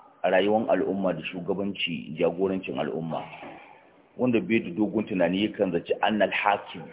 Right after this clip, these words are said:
shugaba, kama a ce shugaban kasa ne ko gwamna,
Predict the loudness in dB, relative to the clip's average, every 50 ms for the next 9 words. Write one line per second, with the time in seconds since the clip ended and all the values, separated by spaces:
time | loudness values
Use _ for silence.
0 | -8 -8 -8 -8 -4 0 2 4 6 6 6 6 4 -2 -10 -8 -4 -2 0 -2
1 | -2 -4 -8 -10 -10 -10 -8 -6 -6 -4 -4 -4 -6 -6 -6 -2 -2 -2 -2 -2
2 | -6 -6 -4 -6 -4 0 0 0 2 2 0 -4 -6